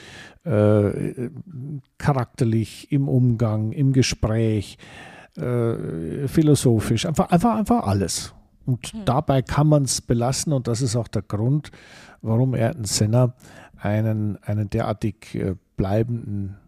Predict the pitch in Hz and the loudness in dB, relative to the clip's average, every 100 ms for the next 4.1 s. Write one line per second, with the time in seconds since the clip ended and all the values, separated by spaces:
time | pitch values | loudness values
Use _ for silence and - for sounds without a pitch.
0 | _ _ _ _ _ 90 101 - _ 120 | _ _ _ _ _ -6 -6 -8 _ 2
1 | 135 135 117 139 123 120 110 127 - 143 | 4 4 2 2 2 2 2 0 -2 -2
2 | 98 120 - 107 98 - 110 110 123 117 | -2 -2 -2 -6 -4 -6 -6 -6 -6 -4
3 | 107 117 113 104 95 - 101 117 107 - | 0 0 0 -4 -8 -4 0 2 2 0